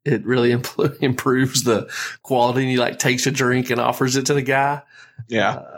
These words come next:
Speaker 1: I thought that was pretty funny, too.
Speaker 2: Yeah. Uh, it, it got a little too long in the tooth, but it, <laughs> it just, it was really, I don't know, there's something about Nick Cage just being like, "Alpacas," that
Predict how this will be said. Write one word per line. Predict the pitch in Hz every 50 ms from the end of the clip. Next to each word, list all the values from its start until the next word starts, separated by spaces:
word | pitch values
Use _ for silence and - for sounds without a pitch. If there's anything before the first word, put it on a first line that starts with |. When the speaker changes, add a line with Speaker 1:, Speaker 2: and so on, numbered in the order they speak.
| 101 131
Speaker 1:
I |
thought | 131 139 127 120
that | 120 113
was | 110 110
pretty | - 127 117 113
funny, | - 117 110 113 110
too. | - - 101 90 - 139 - - - - - - - - -
Speaker 2:
Yeah. | - 104 - - - - _ _ _ _ _ _ _ _ _
Uh, | - - - 107 107 113
it, | 110 143 156 -
it | 117 160 160 156
got | 170 175 175
a | 165
little | 165 151 143
too | - 156 143
long | 131 127 131 127 120
in | 120 117
the | 117 117
tooth, | - - 131 120 113 104 98 - - - - - - -
but | - 113 113 107 104 98 101 - _ _ _
it, | - 127 120 104 101 - _ _ _ _ _ _ _ _ _ _ -
<laughs> | 147 - - - - - - - - - 214 - - - - - - - - - -
it | - - 123
just, | 120 127 120 - - -
it | - - 135 123
was | 135 131 123 120
really, | 123 123 123 123 123 120 117 117 113 110 - - _ - - - - - - _ - - -
I | -
don't | 127 120 117
know, | 120 120
there's | 113 120 127
something | - 135 123 120 127
about | 120 120 117 104
Nick | 98 120 123 120 120
Cage | - 127 120 120 113
just | 117 - -
being | - 123
like, | 123 117 113 120 - - - - -
"Alpacas," | - 180 170 - - - 175 180 175 160 - 160 143 117 - - - - - - - - - -
that | - - 117 117 110 - 117 - - - -